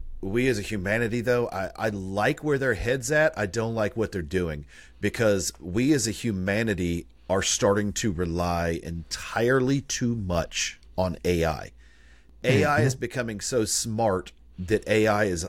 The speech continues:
Speaker 1: starting to correct itself and find flaws in things that it gets offended. I know it doesn't have feelings, but that code, that flag goes up on stuff that A I is actually saying or has said in the past.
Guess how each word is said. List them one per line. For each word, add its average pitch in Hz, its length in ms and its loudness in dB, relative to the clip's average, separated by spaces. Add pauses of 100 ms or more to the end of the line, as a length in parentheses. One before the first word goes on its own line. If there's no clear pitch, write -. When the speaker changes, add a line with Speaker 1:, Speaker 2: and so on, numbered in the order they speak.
Speaker 1:
starting 101 540 0
to 101 160 -4
correct 85 520 -6
itself - 640 -2 (320)
and 90 200 -4
find 101 460 -2
flaws 101 580 2
in 90 180 -8
things 101 480 -2
that 95 160 0 (180)
it 104 180 0 (200)
gets - 380 -2 (200)
offended. 104 800 -2
I 101 80 -4
know 120 220 4
it 120 60 4
doesn't 110 200 -2
have 98 120 -4
feelings, 95 480 -2
but 95 260 -2 (340)
that 107 240 -2
code, 107 480 0 (280)
that 107 180 -2
flag 131 420 0
goes 110 300 -4
up 143 280 -2
on 110 180 -6
stuff - 320 -4
that 107 260 -4
A 120 220 -2
I 117 200 0
is 101 200 -4
actually 104 420 -4
saying 104 540 -2
or 101 180 -4
has 104 160 -6
said 104 240 -2
in 82 60 -8
the 85 80 -6
past. - 520 -8